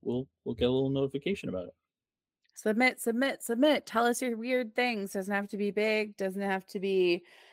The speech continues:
Speaker 2: a molasses flood, but it could be, you know, if you had, I mean, there's a lot of flooding going on right now, so, you know,
Speaker 1: Yes.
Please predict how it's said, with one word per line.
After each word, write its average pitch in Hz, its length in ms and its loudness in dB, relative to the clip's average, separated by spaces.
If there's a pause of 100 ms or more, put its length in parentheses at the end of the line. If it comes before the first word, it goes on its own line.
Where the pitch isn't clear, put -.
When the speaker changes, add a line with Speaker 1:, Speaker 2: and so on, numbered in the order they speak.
(320)
Speaker 2:
a 196 80 2
molasses 208 680 2 (120)
flood, 202 580 2
but 196 100 -4
it 170 160 -2
could 202 280 -8
be, 196 580 -2
you 196 140 -8
know, 170 240 -2
if 170 120 -12
you 190 120 -8
had, 185 240 -2 (120)
I 180 120 0
mean, 175 160 0
there's 170 180 0
a 175 60 0
lot 190 160 6
of 196 80 -2
flooding 170 400 0
going 156 260 -2
on 151 220 -2
right 151 180 -2
now, 151 280 -2
so, 147 360 -4 (400)
you 185 140 -6
know, 139 60 0
Speaker 1:
Yes. - 280 -2